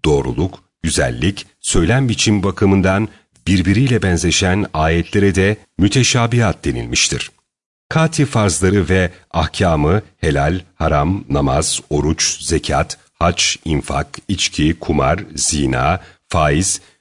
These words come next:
beyan eden, yani konusu iman ve amel olan ayetler muhkem, yoruma muhtaç olan, lafzın maksat ve muradına dair zımnilik bulunan ve doğrudan birçok kelimeyle anlatılma yerine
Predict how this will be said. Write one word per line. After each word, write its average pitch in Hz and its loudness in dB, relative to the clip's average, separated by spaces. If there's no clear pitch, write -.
beyan 123 4
eden, 67 -2
yani 90 2
konusu 90 0
iman 71 0
ve 95 0
amel 85 0
olan 101 2
ayetler 78 0
muhkem, 78 -2
yoruma 139 4
muhtaç 123 0
olan, 69 -2
lafzın 85 0
maksat 73 -2
ve 73 0
muradına 73 0
dair 69 -2
zımnilik 80 -2
bulunan 101 2
ve 95 2
doğrudan 107 2
birçok 127 -2
kelimeyle 92 2
anlatılma 78 0
yerine 76 0